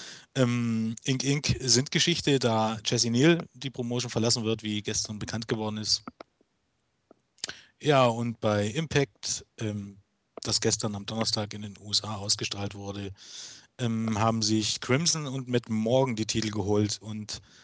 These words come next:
ein Schelm, wer Böses dabei denkt, aber wer alles Parallelen zur W W E und, äh, der dortigen Tag Team Division sieht, äh, hebt jetzt die Hand.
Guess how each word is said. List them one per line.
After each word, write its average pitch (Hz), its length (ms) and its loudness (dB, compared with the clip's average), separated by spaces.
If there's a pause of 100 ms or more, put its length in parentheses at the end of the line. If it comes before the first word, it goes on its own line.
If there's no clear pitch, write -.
(280)
ein 110 180 -2
Schelm, 131 280 6
wer 127 100 6
Böses 147 360 4
dabei 139 260 2
denkt, 120 380 -2
aber 107 500 -4 (800)
wer 110 220 0
alles 110 220 2
Parallelen 110 460 4
zur 107 200 0
W 107 120 0
W 107 80 -4
E 113 280 2
und, 107 360 -8
äh, 104 200 -8
der 101 160 -6
dortigen 113 380 -4
Tag 143 200 6
Team 127 180 2
Division 120 320 2
sieht, 107 360 -2
äh, 101 220 -10 (380)
hebt - 280 2
jetzt - 340 0
die 101 100 0
Hand. 107 380 -4